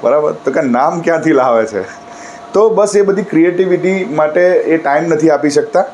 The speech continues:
અને હવે, અ, એમણે થોડીક કંઈક, અ, એક સ્ટોરી તૈયાર કરી છે અને ટૂંક જ સમયમાં એ ફરીથી ફિલ્મ બનાવવા માટે જઈ રહ્યા છે. કેમ કે, અ, હમણાં થોડા ટાઈમ પહેલાં એક ફિલ્મ રિલીઝ થઈ હતી ગુજરાતી, અમારા મિત્રોની કંઈક હતી. અને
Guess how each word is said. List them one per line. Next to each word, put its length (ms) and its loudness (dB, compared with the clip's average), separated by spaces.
અને 180 2
હવે, 500 2
અ, 340 2
એમણે 260 2
થોડીક 340 -2
કંઈક, 340 -4
અ, 260 4
એક 320 -4
સ્ટોરી 500 2
તૈયાર 320 2
કરી 260 0
છે 100 2
અને 340 -2
ટૂંક 200 -2
જ 80 -2
સમયમાં 520 0
એ 40 2
ફરીથી 600 0
ફિલ્મ 300 -2
બનાવવા 300 0
માટે 220 0
જઈ 220 0
રહ્યા 200 0
છે. 100 -4
કેમ 160 0
કે, 240 4
અ, 100 -2
હમણાં 680 2
થોડા 200 2
ટાઈમ 240 2
પહેલાં 220 2
એક 220 -2
ફિલ્મ 180 0
રિલીઝ 280 0
થઈ 180 2
હતી 280 -2
ગુજરાતી, 500 0
અમારા 580 0
મિત્રોની 520 0
કંઈક 220 -2
હતી. 220 0
અને 520 -2